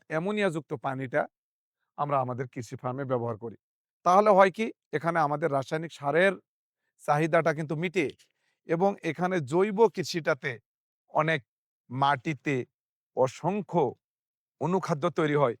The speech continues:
যেটা উদ্ভিদের জন্য অত্যন্ত প্রয়োজন। মাছের ওয়েস্ট গাছের অনুখাদ্য। আল্লাহ একটার সাথে একটাকে এমনভাবে জড়িত করছে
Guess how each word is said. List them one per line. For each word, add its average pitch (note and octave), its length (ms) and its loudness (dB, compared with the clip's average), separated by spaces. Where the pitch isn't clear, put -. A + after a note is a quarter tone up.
যেটা C3+ 200 -4
উদ্ভিদের C#3 480 -4
জন্য C3 200 -8
অত্যন্ত C#3+ 360 -6
প্রয়োজন। A2+ 420 -8
মাছের D#3 460 2
ওয়েস্ট F3+ 440 0
গাছের D#3 300 0
অনুখাদ্য। C3+ 480 -4
আল্লাহ E3 420 2
একটার D3+ 320 -2
সাথে D#3 280 -8
একটাকে C#3+ 440 -2
এমনভাবে G3+ 480 2
জড়িত D#3+ 320 -2
করছে D#3+ 380 -4